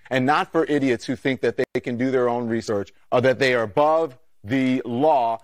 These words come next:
and they can break the rules. Australia,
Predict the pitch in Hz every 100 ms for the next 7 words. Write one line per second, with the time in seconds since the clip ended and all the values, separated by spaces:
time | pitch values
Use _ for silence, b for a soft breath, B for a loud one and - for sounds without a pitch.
0 | b 139 135 127 135 - 123 139 156 180
1 | 165 151 127 135 - - _ _ _ _
2 | _ _ - - _ 104 107 139 110 98
3 | 101 156